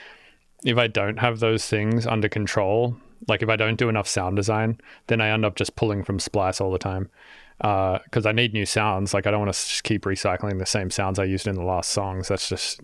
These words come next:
that gets super uninspiring. Um, I also, if I'm not doing sound design, I'm not, like, usually learn using, you know, 'cause like I said, when I'm writing music,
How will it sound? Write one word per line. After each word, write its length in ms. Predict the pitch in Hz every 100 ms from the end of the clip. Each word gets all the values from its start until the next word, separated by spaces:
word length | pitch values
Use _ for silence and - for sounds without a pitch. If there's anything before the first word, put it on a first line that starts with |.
| -
that 180 | 104 -
gets 340 | 95 - - -
super 260 | - 107 101
uninspiring. 680 | 92 87 - 92 95 101 - - - - - -
Um, 460 | 110 104 95 110 -
I 100 | 110
also, 320 | 110 113 117 107
if 80 |
I'm 140 | 107 101
not 140 | 95
doing 200 | 104 98
sound 240 | - 98 95
design, 380 | 98 98 92
I'm 120 | 92 98
not, 140 | 95
like, 320 | 95 90 -
usually 460 | 95 92 98 95 92
learn 360 | 95 95 95 - -
using, 400 | - 104 101 104
you 120 | 113 113
know, 60 |
'cause 180 | - 117
like 140 | 123
I 40 | 110
said, 180 | - 107
when 100 | 104
I'm 140 | 98
writing 260 | 95 107 104
music, 440 | 98 95 95 -